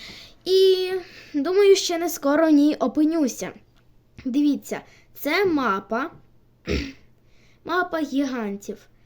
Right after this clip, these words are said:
Тут є, а я думала, чотири. Тут є три частини. Це ферма, савана і вовки. І ми маємо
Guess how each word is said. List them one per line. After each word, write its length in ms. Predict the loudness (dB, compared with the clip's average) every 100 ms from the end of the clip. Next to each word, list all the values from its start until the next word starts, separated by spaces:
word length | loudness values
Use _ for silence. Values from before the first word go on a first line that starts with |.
| _ _ _ _ _ _ _ _ _ _ -10
Тут 200 | -8 -4
є, 540 | -4 -2 -2 -2 -2 -4 -6 -10 -12 -14 _ _ _ _ _ _ -12
а 40 |
я 80 | -10
думала, 300 | -8 -10 -12
чотири. 420 | -16 -18 -12 -12
Тут 200 | -12 -12 -8
є 140 | -6
три 360 | -6 -6 -6 -6
частини. 680 | -10 -12 -8 -6 -4 -6 -12 -20 _ _
Це 160 | -8
ферма, 840 | -8 -8 -6 -6 -6 -8 -8 -10 -14 _ _ _ _ _ _ -20 -20
савана 840 | -10 -8 -6 -6 -6 -6 -8 -12 -14 _ _ _ _ _ _ _ -20 _ -14
і 500 | -8 -2 0 2 0 -4
вовки. 480 | -8 -6 -2 -2 -4 _ _ _ _ _ _ _ _ _ -20 -20 _
І 300 | -4 -2 0
ми 260 | -2 -2 -2
маємо 840 | 0 -2 -2 -4 -4 -4 -4 -4